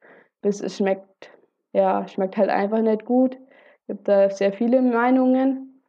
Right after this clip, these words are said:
und eben das Kavo, wes-, es ist eben eine,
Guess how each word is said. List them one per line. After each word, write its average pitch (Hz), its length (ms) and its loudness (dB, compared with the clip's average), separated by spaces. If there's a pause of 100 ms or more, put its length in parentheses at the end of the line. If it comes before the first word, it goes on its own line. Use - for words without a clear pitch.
(420)
und 208 300 0 (280)
eben 208 540 -2 (460)
das - 260 -8
Kavo, 208 880 0 (840)
wes-, 208 680 -6 (1600)
es 202 200 -4
ist - 180 -4
eben 208 340 0
eine, 202 380 -2